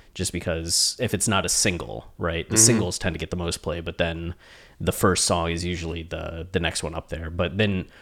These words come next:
Speaker 1: Hurricane, Moon, Life of the Party, Off the Grid, Jail, Praise God, Come to Life, Believe What I Say are all kind of the bigger, more popular songs
Speaker 2: Mm-hmm.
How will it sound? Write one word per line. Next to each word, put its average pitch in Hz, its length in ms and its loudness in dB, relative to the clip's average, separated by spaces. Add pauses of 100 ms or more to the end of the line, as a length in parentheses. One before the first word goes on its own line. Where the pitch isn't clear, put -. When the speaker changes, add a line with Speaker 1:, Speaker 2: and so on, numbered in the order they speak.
(120)
Speaker 1:
Hurricane, 131 720 10
Moon, 110 460 8
Life 95 240 6
of 98 60 4
the 95 60 4
Party, 98 460 6
Off 95 280 4
the 104 60 2
Grid, 90 380 2
Jail, 90 460 4
Praise 92 360 2
God, 87 440 2
Come 95 200 0
to 90 60 2
Life, 87 380 2
Believe 87 320 0
What 90 100 0
I 82 80 0
Say 85 560 2 (560)
are 95 280 6
all 90 680 4 (240)
kind 143 180 2
of 92 80 0
the 87 160 0 (200)
bigger, 92 440 4
more 87 240 0
popular 82 640 -2
songs 82 800 0
Speaker 2:
Mm-hmm. 90 80 -6